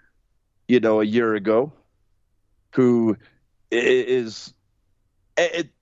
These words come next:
in my opinion, I think Atiba is, uh,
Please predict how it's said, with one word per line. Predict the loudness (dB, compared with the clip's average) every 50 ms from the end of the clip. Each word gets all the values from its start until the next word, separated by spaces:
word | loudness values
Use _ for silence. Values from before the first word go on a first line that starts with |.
| _ _ _ _ _ _ _ -6
in | -6 -4
my | -2 -2 -2 -2
opinion, | -2 -2 -2 -2 -2 0 0 0 0 0 -2
I | -2 -2 -4
think | -4 -6 -6 -4 -2 -2
Atiba | -2 -2 -2 0 2 2 2 2 2 0 0 0 -2 -6 _ _ _ _ _ _ _ _ _ _ _ 0
is, | 0 2 2 2 -2 -4 -8 -12 -14 -16 -18 -20 -20 -20 -20 -20 _ _ _ _ _ _ _ _ _ _ _ _ _ _ _ _ _ _ -2
uh, | -2 -2 -2